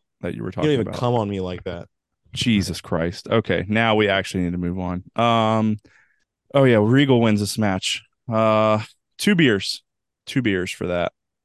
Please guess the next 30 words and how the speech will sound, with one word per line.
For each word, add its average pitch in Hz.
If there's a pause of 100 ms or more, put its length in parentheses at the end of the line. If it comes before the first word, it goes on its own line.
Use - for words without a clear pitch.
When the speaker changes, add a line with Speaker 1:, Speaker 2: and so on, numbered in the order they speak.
(140)
Speaker 2:
Dos 110 (120)
cervezas. -
Speaker 1:
Dos 117
Biros. 90 (260)
Um, 104
next, - (280)
thirty-minute 151
Ultimate 127
Submission 113
match. 90 (720)
Kurt 127
Angle 120
and 107
Chris 113
Benoit. 104
This 104
was 143
good. 104 (120)
I, 95 (460)
the, 107
the 110
thing 139
I 139
really 120
liked 98
about 107
this 110
match 117
was 95
the 92